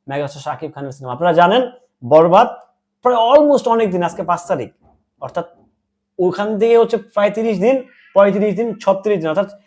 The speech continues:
সাঁইত্রিশ দিন পরেও কিন্তু বরবাদের ভাই একটুকুও জনপ্রিয়তা কমে নাই, বরঞ্চ day by day সিনেমা হলে দর্শকপ্রিয়তা সিনেপ্লেক্সে বিশেষ করে বেড়েই যাচ্ছে। কেন? কারণ ওই যে ওয়ান লাইনে সেসব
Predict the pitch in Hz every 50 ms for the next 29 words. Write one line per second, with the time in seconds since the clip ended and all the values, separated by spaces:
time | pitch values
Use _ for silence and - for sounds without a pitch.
0 | _ _ _ - - - - 185 214 220 180 247 240 240 196 214 233 208 190 214
1 | 214 233 240 233 214 180 214 220 202 208 180 127 101 - _ _ _ _ _ _
2 | _ _ - 127 151 160 170 175 175 165 175 165 147 135 143 139 120 101 - _
3 | _ _ _ - 202 220 220 - - - _ _ 240 233 185 185 214 196 180 160
4 | 165 170 175 165 156 160 160 135 147 127 127 123 110 104 98 90 90 90 _ _
5 | _ _ _ _ - 127 143 156 160 180 185 165 - 208 233 233 226 - _ _
6 | _ _ - 123 139 151 156 165 165 160 151 160 151 135 110 - - _ _ _
7 | _ _ _ _ _ - - - 151 151 156 160 160 151 151 160 - 151 135 147
8 | 143 139 - 165 143 - - 151 143 135 147 127 - - 151 151 160 160 165 175
9 | - - 156 135 135 135 120 - 127 113 98 90 _ _ _ _ _ - 110 104
10 | 104 120 120 117 135 143 131 110 107 95 - _ - - - - _ _ _ _
11 | _ _ _ - 135 139 156 196 247 269 262 - - _ _ _ _ _ _ _
12 | - 147 170 208 247 277 226 262 262 214 165 - - - _ _ _ _ _ -
13 | 180 196 214 214 214 214 214 220 185 208 196 190 220